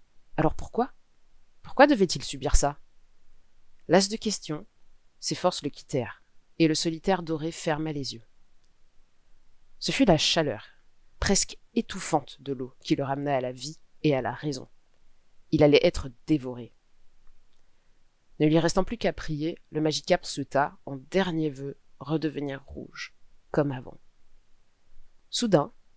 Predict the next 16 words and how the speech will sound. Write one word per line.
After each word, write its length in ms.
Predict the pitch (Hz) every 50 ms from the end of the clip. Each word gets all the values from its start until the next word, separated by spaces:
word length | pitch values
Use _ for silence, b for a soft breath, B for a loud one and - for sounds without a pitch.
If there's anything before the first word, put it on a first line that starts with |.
| - -
son 160 | - - 156
corps 160 | - 202 220
se 100 | - 185
mit 120 | 156 170 160
à 80 | - 143
briller 480 | 143 147 135 151 151 156 175 - - -
et 80 | 139
à 40 | 131
se 120 | - -
métamorphoser. 680 | - 139 151 - 151 139 135 127 - - 127 - 82 - - _ _ _ _ - - - - - -
Le 120 | - 143 -
Pokémon 340 | - 156 - 160 160 156
grandit, 580 | 156 147 - - - 202 190 160 - - - - - - - - - - -
explosant 440 | - - - - - 170 165 165 170
la 120 | 165 160
marmite, 440 | 156 151 147 147 143 127 - - -